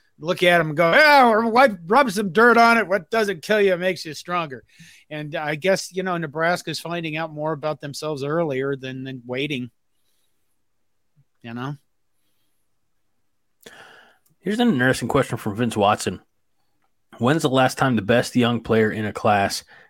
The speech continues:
Speaker 2: has stayed at Nebraska for all four years?"
Speaker 1: I, that's a good
Speaker 2: Uh,
Speaker 1: question.
Speaker 2: I think probably as soon as they, uh, allowed juniors to <laughs> enter the draft. <laughs> I,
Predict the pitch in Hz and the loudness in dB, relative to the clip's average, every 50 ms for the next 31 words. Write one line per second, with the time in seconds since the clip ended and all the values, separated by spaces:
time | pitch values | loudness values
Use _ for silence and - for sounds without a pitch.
0 | _ - - 110 107 - - 117 110 110 117 107 104 98 104 104 101 101 - - | _ -6 -4 -4 -4 0 2 2 4 4 2 0 -2 -2 0 0 0 -2 -4 -6
1 | - - 107 - 98 95 95 95 - 107 104 104 101 98 95 90 82 - - - | -6 -6 -4 0 0 2 0 0 0 -2 -2 0 0 -2 -2 -4 -6 -8 -10 -12
2 | - - _ _ _ _ _ _ _ _ _ _ _ _ _ _ _ _ _ _ | -16 -20 _ _ _ _ _ _ _ _ _ _ _ _ _ _ _ _ _ _
3 | _ _ _ _ _ _ _ 143 139 160 151 - 95 69 53 - - - - - | _ _ _ _ _ _ _ -10 -10 -8 -6 -6 -4 -2 -2 -2 -2 -2 -2 -4
4 | - - - - - - 151 165 180 - - - 113 104 - _ _ _ _ _ | -4 -6 -6 -8 -10 -10 -8 -8 -8 -10 -12 -16 -20 -20 -20 _ _ _ _ _
5 | _ _ - 101 104 110 120 123 - - - 123 120 117 113 - _ _ - - | _ _ -4 0 2 2 2 2 0 -2 -2 0 0 0 -2 -4 _ _ -16 -4
6 | - 110 110 113 113 113 110 101 117 117 117 110 107 - - 123 117 117 113 101 | 0 2 2 4 2 0 -2 0 0 2 2 2 0 -2 -2 -2 0 0 0 0
7 | 104 110 107 107 104 104 - - 110 107 104 98 - 104 104 104 104 107 107 110 | 0 2 2 2 2 0 0 0 0 0 0 0 0 0 2 2 2 4 4 4
8 | 107 107 101 - _ _ _ _ _ 107 104 98 98 107 110 110 113 113 110 110 | 2 0 -2 -6 _ _ _ _ _ -12 -10 -4 -2 0 0 2 2 2 2 0
9 | - - - 117 107 104 101 98 - - - - _ _ _ _ _ _ _ _ | -2 -2 0 2 4 4 4 2 0 -2 -8 -20 _ _ _ _ _ _ _ _
10 | _ _ - - - - - - 135 - _ _ _ - 98 117 117 120 120 117 | _ _ -20 -20 -18 -16 -10 -8 -10 -10 _ _ _ -6 -2 0 2 2 4 4
11 | 113 104 113 117 113 - - - - - - - - _ _ _ _ _ _ - | 2 2 2 2 2 2 0 -4 -4 -4 -10 -16 -18 _ _ _ _ _ _ -10
12 | - | -10